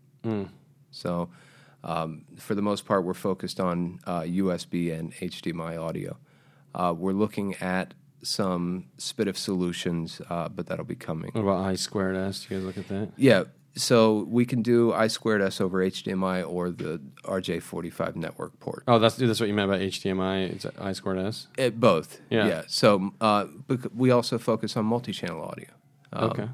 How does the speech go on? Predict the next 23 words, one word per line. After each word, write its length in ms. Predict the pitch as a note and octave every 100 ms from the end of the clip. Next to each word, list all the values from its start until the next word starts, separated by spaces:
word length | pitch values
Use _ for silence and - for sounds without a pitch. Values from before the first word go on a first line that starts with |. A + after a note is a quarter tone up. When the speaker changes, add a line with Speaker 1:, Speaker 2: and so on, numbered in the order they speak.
| - -
Speaker 2:
so 340 | - F#2+ F2 F#2+
with 260 | G#2 F#2+
H 240 | F#2+ F#2+ -
D 140 | G2
M 100 | F#2+
I 260 | F#2 F#2 F2+ -
to, 280 | - G2 F#2
say, 220 | - F#2
a 60 | F#2
receiver, 640 | F2+ - G2 F2 F#2+ F2+
a 60 | F2
Trinnov, 500 | - F#2+ F#2 F2 E2
or 60 |
data 300 | F2 F#2 F2+
set, 360 | F2+ F#2 E2+ - - _ _ - F2
um, 160 | F2 F2 D#2+
we're 200 | - F#2+ E2+
doing 140 | F#2+ E2
H 200 | D#2+ -
D 80 | -
M 120 | E2+
I 260 | E2+ E2+ - - F2
multi-channel. 520 | D#2+ - - - F2+